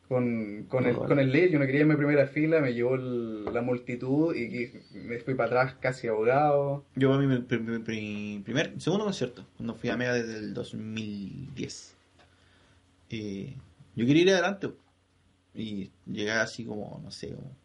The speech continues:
Speaker 3: igual súper adelante. Y me aguanté, weón, porque,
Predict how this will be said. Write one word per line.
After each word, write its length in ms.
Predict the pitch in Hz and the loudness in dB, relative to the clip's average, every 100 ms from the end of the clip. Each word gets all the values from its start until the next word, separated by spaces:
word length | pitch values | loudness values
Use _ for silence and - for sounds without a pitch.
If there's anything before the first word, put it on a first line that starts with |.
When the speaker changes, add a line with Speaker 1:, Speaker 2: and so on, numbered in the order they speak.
| _ _ - | _ _ -12
Speaker 3:
igual 300 | - - 127 | -10 -8 -10
súper 220 | - 120 | -6 -2
adelante. 420 | 123 131 165 - 202 _ _ _ _ _ _ _ _ | 0 -2 -4 -10 -14 _ _ _ _ _ _ _ _
Y 400 | 110 107 101 101 131 123 - _ _ _ _ _ _ _ _ _ _ | -12 -8 -8 -8 -10 -12 -16 _ _ _ _ _ _ _ _ _ _
me 100 | - | -2
aguanté, 400 | 117 110 95 - 117 | 2 2 0 -6 -2
weón, 200 | 110 110 | -4 -4
porque, 480 | 120 - 113 104 | -10 -8 -8 -6